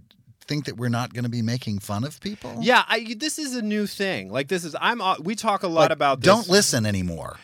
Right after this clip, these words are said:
Speaker 2: Yeah, but, like, we talk about l-, uh, this a lot on, on the internet. Like,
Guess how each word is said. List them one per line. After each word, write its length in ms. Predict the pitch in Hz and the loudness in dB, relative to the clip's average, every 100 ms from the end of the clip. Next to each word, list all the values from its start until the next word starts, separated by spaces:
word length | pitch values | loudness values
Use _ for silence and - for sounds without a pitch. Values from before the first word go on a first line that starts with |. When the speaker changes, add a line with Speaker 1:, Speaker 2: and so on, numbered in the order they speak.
| - | -2
Speaker 2:
Yeah, 280 | 156 139 95 | 4 4 2
but, 220 | 143 185 | -6 -2
like, 220 | 190 180 | -2 -4
we 100 | 226 | -6
talk 300 | 214 233 208 | 0 2 2
about 320 | 196 190 160 - | -2 -2 -2 -6
l-, 240 | 175 175 180 - | -10 -10 -18 -10
uh, 200 | 160 160 156 | -8 -6 -4
this 200 | 156 151 | -4 -4
a 40 | |
lot 460 | 127 135 139 92 - | -2 2 2 2 -2
on, 200 | 135 123 123 | -4 -4 -4
on 220 | 127 127 | -2 0
the 200 | 123 127 | 0 -2
internet. 420 | 131 131 120 104 | -2 -2 -2 -4
Like, 300 | 110 117 107 | 0 0 0